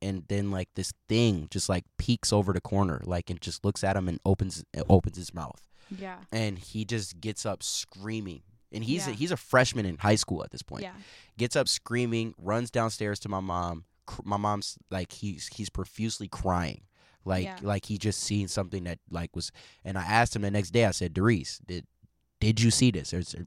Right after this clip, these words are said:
Speaker 1: you t-, you telling me you seen a ghost last night?" He said, "Bro, yes, I seen a ghost."
Speaker 2: Yeah.
Speaker 1: So if I'm going off what I'm saying, then I have to say that I do believe in it. But in a way, I don't,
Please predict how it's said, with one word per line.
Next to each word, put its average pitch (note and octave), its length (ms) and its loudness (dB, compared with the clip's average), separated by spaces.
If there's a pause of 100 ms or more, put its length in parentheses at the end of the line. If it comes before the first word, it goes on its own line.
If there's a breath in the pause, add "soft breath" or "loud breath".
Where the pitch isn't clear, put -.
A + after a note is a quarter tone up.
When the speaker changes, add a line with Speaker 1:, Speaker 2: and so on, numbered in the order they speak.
Speaker 1:
you F2+ 200 -8
t-, - 240 2
you A2+ 120 0
telling C3 300 6
me B2+ 60 2
you A#2+ 80 4
seen A#2 180 0
a G2+ 60 0
ghost F#2+ 240 4
last D#2+ 180 -4
night?" D2+ 140 -8
He E2 60 -12
said, D#2+ 260 -4
"Bro, E2 160 2
yes, D#2 420 -4 (560)
I - 40 -14
seen F#2+ 220 -2
a F2 60 0
ghost." - 280 -4 (120)
Speaker 2:
Yeah. F#3+ 220 -12 (340)
Speaker 1:
So D3 460 8 (960 loud breath)
if D#3 160 12
I'm D#3+ 120 12
going E3+ 300 12
off G3 160 12
what F3+ 120 10
I'm D3+ 100 6
saying, F3+ 480 4
then D3+ 140 6
I C3 100 6
have C#3+ 280 4
to D3 60 -2
say C#3 200 2
that C3 100 6
I B2 100 6
do A#2 220 4
believe G#2 320 0
in C#2 80 -10
it. - 120 -14 (120)
But C3+ 340 8
in C3+ 120 2
a C3 80 6
way, C3+ 220 8
I A#2+ 180 10
don't, F#2 540 2